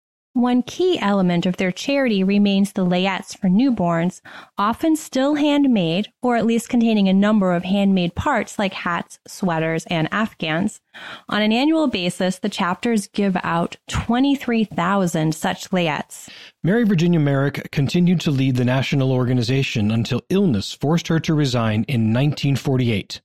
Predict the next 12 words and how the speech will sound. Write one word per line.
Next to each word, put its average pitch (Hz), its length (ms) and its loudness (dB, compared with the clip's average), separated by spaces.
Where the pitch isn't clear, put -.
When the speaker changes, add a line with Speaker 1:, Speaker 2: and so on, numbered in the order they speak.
Speaker 2:
She - 200 -2
was 113 280 0
eighty-two 151 640 2
years 120 400 2
old 98 380 -2
and 120 160 0
had 117 160 0
been 110 180 0
paralyzed 156 680 0
and 117 180 0
in 160 280 2
pain 107 420 0